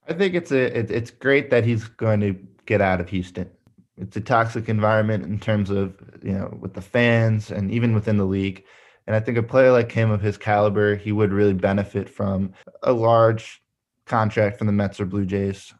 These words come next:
um, in a big market. And I think that's great for his career. I think changing the narrative and, you know, maybe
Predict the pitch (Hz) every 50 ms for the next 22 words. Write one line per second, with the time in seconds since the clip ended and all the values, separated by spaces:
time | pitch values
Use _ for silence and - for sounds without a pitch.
0 | _ - 101 98 95 95 95 92 92 92 - 101 98 90 95 107 101 95 101 95
1 | 95 95 92 104 95 95 - - _ _ _ _ - 110 113 110 113 110 107 104
2 | 101 - - - 107 113 147 143 160 151 113 - - 113 123 - - 127 113 107
3 | 104 - - 98 101 107 92 85 - - _ _ _ _ _ - - - 87 -
4 | 101 104 98 - _ - 120 113 110 113 110 107 104 104 104 101 101 101 98 98
5 | 98 98 95 - _ _ _ - 98 98 92 90 90 92 92 92 92 95 92 _
6 | _ _ _ _ _ _ _ - 117 101 98 98 101 104 104 104 104 104 101 101
7 | 101 95